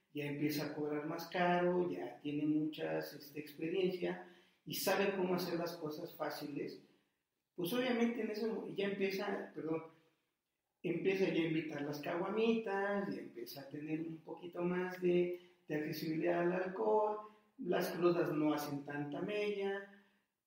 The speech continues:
Pues obviamente ahí, quien se atreva a decirnos que tenemos un problemita,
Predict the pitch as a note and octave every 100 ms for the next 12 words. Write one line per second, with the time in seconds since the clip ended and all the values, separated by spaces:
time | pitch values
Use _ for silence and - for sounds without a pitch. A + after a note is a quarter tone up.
0 | - F3+ C#4+ C#4+ C#4 C4 - G#3+ G#3 A#3
1 | A#3 - - _ _ _ _ _ - F3+
2 | F3+ F3+ F3+ G3+ A#3 - F3+ E3 F3+ F3
3 | D#3 - - - C3+ E3 F3+ F#3 D#3+ F3
4 | F3+ F3 E3+ E3+ D3 - D3+